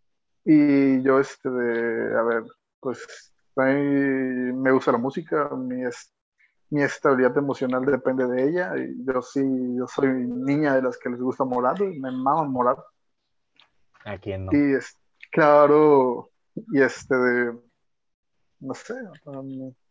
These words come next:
Speaker 1: ya nos iremos conociendo todos más en el transcurso de esta,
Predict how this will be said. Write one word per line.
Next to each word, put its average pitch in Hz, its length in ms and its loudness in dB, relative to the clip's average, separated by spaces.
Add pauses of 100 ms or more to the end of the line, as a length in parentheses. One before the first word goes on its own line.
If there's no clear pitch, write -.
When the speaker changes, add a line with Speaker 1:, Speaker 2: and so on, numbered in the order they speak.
(1160)
Speaker 1:
ya 151 400 4
nos 139 260 -2
iremos 143 300 2
conociendo 139 600 -4
todos 131 320 0
más 131 260 -4 (200)
en 127 180 -4
el 120 340 -8 (100)
transcurso 127 680 -4
de 120 100 0
esta, - 260 -8